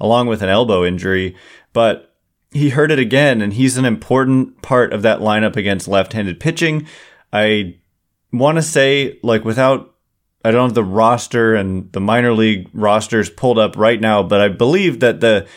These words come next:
kind of obvious move to replace Slater if he has to go on the I L would be Bryce Johnson, and that it would kind of remain a platoon there, and you'd probably see Johnson against lefties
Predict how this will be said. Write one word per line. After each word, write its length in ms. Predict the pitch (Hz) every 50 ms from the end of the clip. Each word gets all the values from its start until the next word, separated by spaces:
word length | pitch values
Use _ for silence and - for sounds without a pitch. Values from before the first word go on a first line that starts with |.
| - - _ _
kind 160 | - 156 139
of 60 | 120 - -
obvious 440 | 110 123 131 127 135 131 117 - -
move 560 | 113 113 120 123 123 117 110 101 - - - -
to 120 | - 127
replace 560 | 117 113 107 110 - - 120 120 123 110 -
Slater 380 | - - 110 110 117 113 117 110
if 160 | 104 107 104
he 60 | 120
has 160 | 113 104 95
to 100 | - 110
go 100 | 101 107
on 120 | 101 98 98
the 120 | 98 92
I 220 | - 104 101 98 104
L 240 | 117 123 123 123
would 160 | 120 107 98 87
be 140 | 104 101
Bryce 320 | 95 95 107 101 101 95 -
Johnson, 600 | - - 95 95 98 95 - 101 92 90 87 82 - - - - - _ _
and 460 | - - 117 110 104 101 98 98 98 - - _ _ -
that 160 | - 120 113
it 80 | 113 110
would 180 | 107 110 87
kind 200 | - - 123 117
of 120 | 110 107 -
remain 320 | 107 107 101 98 104 104
a 60 | 98
platoon 560 | 98 - - 104 92 - - 127 123 123 127 127
there, 340 | 123 123 127 127 131 131 - - - _ _ -
and 140 | 104 107
you'd 120 | 113 107 110
probably 260 | 123 117 107 104 107
see 240 | - - 113 113 104
Johnson 640 | 85 82 107 98 104 110 110 - - 123 113 107 107
against 440 | - 110 107 107 98 95 85 -
lefties 640 | - 104 120 143 147 - - 170 165 165 165 165